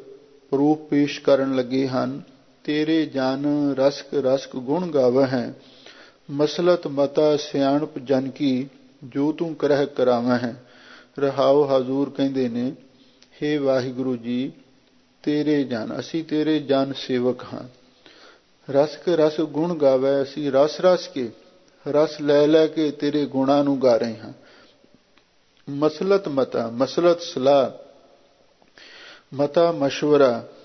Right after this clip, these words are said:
ਤੇ ਸਿਆਣਪ ਸਾਡੀ ਦਾਸਾਂ ਦੀ ਇਹੀ ਹੈ, ਜੋ ਤੂੰ ਕਰਹਿ ਕਰਾਵੈਂ, ਜੋ ਤੂੰ ਕਰਦਾ ਕਰਾਉਣਾ।" ਇਹਦਾ ਮਤਲਬ ਇਹ ਹੈ, ਸਾਡੀ ਆਪਣੀ ਕੋਈ ਸਲਾਹ ਨਹੀਂ, ਸਾਡਾ ਕੋਈ ਆਪਣਾ ਫੈਸਲਾ ਨਹੀਂ,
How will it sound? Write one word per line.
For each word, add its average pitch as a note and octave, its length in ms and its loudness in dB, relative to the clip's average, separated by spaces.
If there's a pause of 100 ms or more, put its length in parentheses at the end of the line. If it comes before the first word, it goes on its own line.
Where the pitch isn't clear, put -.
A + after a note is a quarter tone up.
(440)
ਤੇ D#3 120 0
ਸਿਆਣਪ D3 800 0 (540)
ਸਾਡੀ D#3 480 0
ਦਾਸਾਂ D3 480 0
ਦੀ D3+ 240 -4
ਇਹੀ D3 420 0
ਹੈ, A2+ 220 2 (1040)
ਜੋ C#3 240 -4
ਤੂੰ E3 200 -6
ਕਰਹਿ D#3+ 360 2
ਕਰਾਵੈਂ, C3+ 460 0
ਜੋ C#3+ 260 2
ਤੂੰ F3 220 -2
ਕਰਦਾ C#3 360 4
ਕਰਾਉਣਾ।" A#2 440 -8 (500)
ਇਹਦਾ C#3+ 260 0
ਮਤਲਬ B2 520 -4
ਇਹ C#3 220 0
ਹੈ, C3 340 0 (760)
ਸਾਡੀ D#3+ 520 0
ਆਪਣੀ E3 420 -2
ਕੋਈ D#3 280 2
ਸਲਾਹ C#3+ 420 2
ਨਹੀਂ, A#2+ 240 -6 (840)
ਸਾਡਾ C#3+ 380 4
ਕੋਈ D#3+ 440 0
ਆਪਣਾ D3+ 420 2
ਫੈਸਲਾ C3 560 2
ਨਹੀਂ, A2+ 260 -4